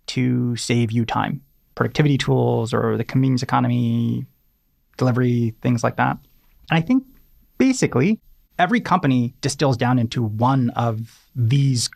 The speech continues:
core business models. When it comes to something like a CodeMiko, I think a lot about how these emergent V tubers are choosing to spend their time, what must be true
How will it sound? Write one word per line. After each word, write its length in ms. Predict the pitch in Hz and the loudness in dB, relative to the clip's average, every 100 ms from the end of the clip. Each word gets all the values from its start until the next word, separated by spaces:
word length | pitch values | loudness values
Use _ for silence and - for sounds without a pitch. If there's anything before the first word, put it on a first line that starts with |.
| _ _ | _ _
core 480 | - - 139 139 123 | -4 2 2 4 2
business 420 | 110 113 120 - | 0 -2 -4 -4
models. 480 | - - - - - - - - - - | -4 -4 -6 -8 -16 -20 -20 -20 -20 -2
When 140 | 143 | 2
it 100 | 147 | 2
comes 320 | - 185 190 - | 2 2 2 0
to 240 | 151 139 | 0 0
something 300 | 127 135 135 | 2 0 2
like 140 | 117 127 | 0 0
a 240 | 117 117 - _ _ _ _ _ - | -2 -2 -8 _ _ _ _ _ 0
CodeMiko, 560 | 120 139 202 120 175 - - - - _ _ _ _ _ _ _ - | 2 2 2 0 0 -6 -20 -20 -20 _ _ _ _ _ _ _ -4
I 120 | 156 | -2
think 180 | 160 220 | 2 2
a 40 | 190 | 2
lot 200 | 180 175 | 0 0
about 400 | 156 76 - - _ _ _ _ _ _ _ _ _ _ _ _ | 0 0 -2 -8 _ _ _ _ _ _ _ _ _ _ _ _
how 580 | - - - 165 196 202 | -14 -4 0 2 2 0
these 340 | 151 170 156 139 | -2 0 -2 0
emergent 720 | 139 127 127 135 135 123 104 | 2 2 2 0 0 -2 -2
V 240 | 113 131 | -2 -2
tubers 640 | - 117 - - 135 - - | -2 -4 -2 -4 -4 -10 -2
are 140 | 127 123 | -2 0
choosing 340 | - 131 135 | 0 2 2
to 80 | 123 | 0
spend 260 | - 110 | -2 0
their 120 | 113 - | 0 0
time, 560 | - 113 120 170 180 - _ _ _ - | 0 2 2 0 -2 -6 _ _ _ -4
what 320 | 123 185 - | 0 0 2
must 380 | 135 147 - - | 2 2 0 0
be 160 | 131 | 0
true 540 | - - 117 123 202 | -2 -2 0 2 0